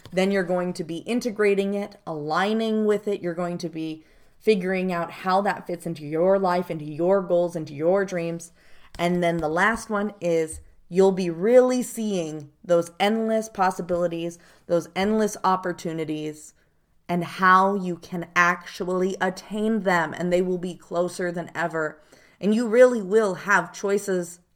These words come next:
of the batch. You, I mean, you can pick whatever path you wanna go on, but it is understanding that you have these endless and unlimited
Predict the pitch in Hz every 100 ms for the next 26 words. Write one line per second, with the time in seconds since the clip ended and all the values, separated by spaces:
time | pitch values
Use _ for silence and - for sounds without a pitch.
0 | - 165 151 143 147 143 - - 180 165
1 | 175 170 180 202 175 147 175 175 165 180
2 | 175 170 175 165 160 165 160 156 147 165
3 | 165 156 151 151 _ _ - - _ -
4 | 190 175 180 180 180 170 185 175 - 180
5 | 175 170 156 151 175 175 165 165 160 156
6 | 147 147 - _ _ _ _ _ 190 214
7 | 220 170 151 - - - _ - 160 -
8 | 208 226 214 190 190 208 254 269 254 -
9 | 147 147